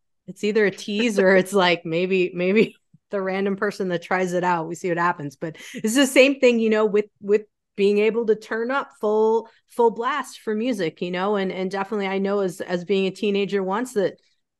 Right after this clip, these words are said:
you had a jam you wanted to listen to and you wanted to turn it up loud, by, well, goodness, you were gonna do it. And in my age range, it was Guns N' Roses and,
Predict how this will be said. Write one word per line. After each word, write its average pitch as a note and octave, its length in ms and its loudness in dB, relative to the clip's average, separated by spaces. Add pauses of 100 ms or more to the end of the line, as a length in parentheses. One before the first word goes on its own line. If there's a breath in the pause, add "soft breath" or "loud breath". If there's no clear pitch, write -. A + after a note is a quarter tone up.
(380)
you G3 260 -2
had G#3 300 2
a G3+ 40 4
jam A3 380 2
you A#3+ 120 -2
wanted B3+ 280 -2
to B3 80 2
listen B3+ 360 -4
to G#3 360 2 (260 loud breath)
and D#3+ 120 -8
you F#3+ 100 0
wanted A#3+ 340 2
to A3+ 100 -12
turn A#3+ 180 -2
it A#3+ 120 -2
up A#3+ 140 -4
loud, A#3+ 300 -2
by, G3 260 -4 (440)
well, G3 320 -10 (140)
goodness, A3 400 -2
you A3 60 -2
were A#3 80 -2
gonna G#3 180 -2
do A3 200 2
it. C3+ 220 -4 (100)
And F3 180 -8
in E3+ 160 -6
my G3 180 -4
age G3+ 240 -2
range, F#3+ 240 -2
it F3 80 -2
was D#3+ 200 -4
Guns F#3 300 -2
N' F3 120 -4
Roses F#3 640 0
and, D#3 260 -2